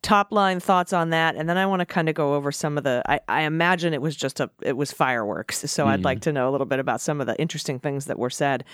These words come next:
Speaker 1: uh, from both sides. So, so tell us a little bit about the hearing.
Speaker 2: You've got it. Well, one of the things that I mentioned earlier, one of the biggest surprises of the hearing was the U S trustee taking a position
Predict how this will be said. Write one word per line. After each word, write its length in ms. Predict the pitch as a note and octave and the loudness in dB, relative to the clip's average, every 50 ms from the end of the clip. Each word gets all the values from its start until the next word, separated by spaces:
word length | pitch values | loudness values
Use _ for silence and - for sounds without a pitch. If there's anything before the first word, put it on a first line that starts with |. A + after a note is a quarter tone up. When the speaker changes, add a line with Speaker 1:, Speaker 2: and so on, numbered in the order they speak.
| - - - - - - | -20 -20 -18 -20 -6 0
Speaker 1:
uh, 180 | - D#3 D3 C#3+ | 2 2 2 2
from 220 | - - F#3 F#3 | 2 0 0 0
both 260 | F3 - F#3+ G3 G#3 - | 2 4 4 4 2 0
sides. 340 | - F3+ C#3 B2 A2+ - | 0 0 0 0 0 -2
So, 160 | - F#3+ F3+ E3 - | -2 -2 -2 -2 -2
so 260 | - G3 G3+ G3 F3+ | -2 0 0 0 -2
tell 260 | E3+ - - A#3 A#3+ A#3+ | -4 -2 0 2 2 2
us 100 | A3+ A#3 | 2 0
a 40 | A#3 | 0
little 140 | A#3 G#3 F#3 | 2 2 2
bit 100 | F3+ E3 | 2 2
about 160 | E3+ D#3 - | 2 0 0
the 80 | C3 | -2
hearing. 400 | C3+ D3 C3 B2 G2 - - G3 - - _ _ _ _ | -4 -4 -4 -6 -6 -8 -10 -14 -14 -18 _ _ _ _
Speaker 2:
You've 240 | - - B2+ C3 C3 | -2 0 0 2 2
got 220 | A#2 A2 G#2+ C#3 D3 | 2 2 4 2 2
it. 140 | C3+ G2 | 0 2
Well, 340 | A2 B2+ C3+ C3 B2 F2+ C#2 | 2 2 2 2 0 -4 -6
one 380 | - C3 B2+ C3+ C#3+ D#3 F3 G3 | -4 0 2 4 4 4 2 2
of 160 | F#3 E3 C#3+ | 0 2 2
the 100 | C#3+ C3+ | 2 2
things 320 | - - C#3 C3+ B2+ A2+ | 4 2 2 2 2 0
that 140 | - A#2 G#2 | 0 2 2
I 80 | G2+ G#2+ | 2 2
mentioned 480 | A2 A#2 A#2+ A#2+ A2 - A#2 G#2+ G#2 | 2 2 0 0 0 0 0 0 2
earlier, 480 | F2 E2 A2 G#2+ G#2 G2 F#2 F2 E2+ F2 | 2 0 0 0 0 0 0 0 0 0
one 160 | F2+ G2 G#2 | 0 0 0
of 80 | G#2 G2+ | 0 0
the 60 | G2+ | 0
biggest 280 | G2 B2+ C#3+ C#3+ D3+ - | 0 0 0 2 0 -2
surprises 520 | - - - A2+ A2+ G#2 G2+ F#2 F#2 F2+ | -4 -6 0 2 2 2 2 0 -2 -2
of 140 | F#2 F2+ - | -2 -2 -2
the 80 | F#2 F#2 | -4 -2
hearing 340 | F2 G2+ F#2+ F#2+ F#2+ F#2+ F#2+ | 0 0 2 2 2 0 0
was 220 | G2 F#2+ - - | 0 -2 -2 -2
the 120 | G2 G2+ | -2 -2
U 320 | G2+ G2 F#2+ G#2+ A#2+ B2+ B2 | -2 0 0 2 2 4 2
S 160 | A2+ - - | 2 0 -4
trustee 640 | - - - G#2+ G2 - - - - G2+ G2 F#2 | -6 -2 0 0 0 0 -2 -2 -2 -2 -2 -2
taking 580 | - - - - - A2+ G#2+ - - - G2+ G2+ | -4 -8 -12 -2 0 0 0 0 -2 -2 0 0
a 80 | F#2+ E2+ | -2 -2
position 480 | - F#2+ - D#2+ D#2+ - - - - | -4 -4 -4 -4 -6 -6 -10 -10 -10